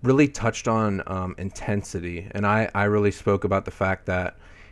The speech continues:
you know, the more that I've learned over the years, it's almost the more you get bogged down,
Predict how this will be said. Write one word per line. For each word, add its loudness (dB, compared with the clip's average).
you -2
know, 2
the 0
more 2
that 4
I've 2
learned 0
over 0
the -4
years, 0
it's -6
almost -2
the -2
more 2
you 0
get -4
bogged 0
down, -2